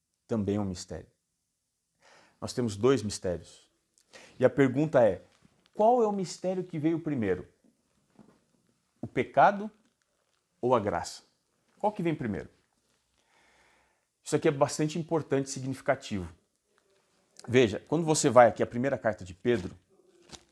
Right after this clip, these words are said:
primeira carta de Pedro, capítulo um, o verso dezoito até o verso vinte, você entende.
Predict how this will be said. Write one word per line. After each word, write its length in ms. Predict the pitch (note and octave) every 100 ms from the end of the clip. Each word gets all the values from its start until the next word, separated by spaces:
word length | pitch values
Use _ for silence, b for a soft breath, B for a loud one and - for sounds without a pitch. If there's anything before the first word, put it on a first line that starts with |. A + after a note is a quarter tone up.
| _ _ _ _
primeira 340 | G2 G#2 B2
carta 240 | A2+ G#2+ G#2
de 140 | F#2
Pedro, 480 | F2+ F#2+ G2 - C3+ _ _ _ _ _ _ -
capítulo 540 | G2 - G#2+ - G#2
um, 240 | G2+ G#2+ C#3 _ _ _ b b b b b b b _ - _ _ _ -
o 80 |
verso 560 | G2 F#2+ G2+ G2+ - - _ _ _ _ _ _ _ _
dezoito 640 | D3 F#3+ F3 A3 - - _ _ -
até 320 | A2 - B2
o 60 |
verso 340 | G2+ G#2+ - G2
vinte, 340 | F#2+ C#3+ -
você 280 | G#2+ A2 B2+
entende. 600 | C#3 D3 B2+ B2+ G#2